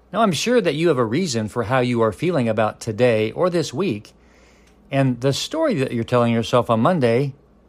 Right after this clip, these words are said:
is the story that you probably tell yourself all the time. What is that story in your head? What would it take for you to have the feeling of being alive or wanting to go to work on Monday?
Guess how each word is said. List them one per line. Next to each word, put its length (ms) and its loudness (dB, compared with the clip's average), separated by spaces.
is 200 0
the 100 0
story 400 0
that 160 -2
you 140 -2
probably 320 -2
tell 180 0
yourself 460 0
all 160 -2
the 140 2
time. 420 -4
What 320 -2
is 240 0
that 240 2
story 520 0
in 100 -2
your 160 -4
head? 420 -6
What 260 2
would 120 6
it 180 2
take 440 0
for 140 -4
you 120 4
to 140 -2
have 200 2
the 120 0
feeling 480 0
of 160 -2
being 260 2
alive 720 0
or 140 4
wanting 680 0
to 140 -4
go 160 4
to 80 2
work 240 0
on 160 2
Monday? 640 2